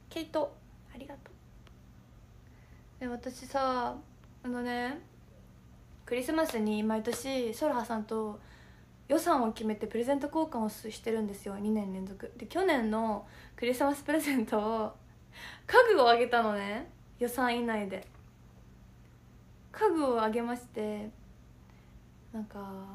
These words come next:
あの、なんていうの？洋服かけるやつ。収納がないからさ、少しでもお洋服かける場所欲しいなと思って、あの、家具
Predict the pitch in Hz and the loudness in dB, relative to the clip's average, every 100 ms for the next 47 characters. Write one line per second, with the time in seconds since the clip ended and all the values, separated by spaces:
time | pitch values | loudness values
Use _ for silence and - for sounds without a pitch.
0 | 214 262 - - - - - 214 196 202 | -18 -20 -20 -20 -20 -20 -16 -10 -8 -6
1 | 226 220 202 185 190 214 226 262 - 262 | -6 -6 -10 -8 -8 -2 2 2 0 -8
2 | 254 240 214 - - - - - - - | -4 -2 -2 -4 -10 -10 -20 -20 -20 -20
3 | - - - - - - 320 339 349 330 | -20 -20 -20 -20 -14 -2 2 4 4 4
4 | 320 285 - 202 196 202 196 208 - - | 4 2 0 -4 -4 -4 -4 -8 -16 -20
5 | - - - - - - 269 247 214 208 | -20 -20 -20 -20 -12 -6 -4 0 0 -2
6 | 208 208 - 233 233 240 233 214 220 202 | -4 -10 -6 0 0 -2 -8 -4 -4 -4
7 | 202 202 196 196 226 214 202 208 - 208 | -6 -6 -8 -8 -6 -4 -4 -8 -10 -12
8 | 196 190 - 196 196 208 - - - - | -12 -16 -14 -12 -12 -14 -18 -20 -20 -20
9 | - - - - 202 196 - 277 226 214 | -20 -20 -20 -10 -8 -8 -4 -4 -2 -2
10 | 196 196 | -4 -10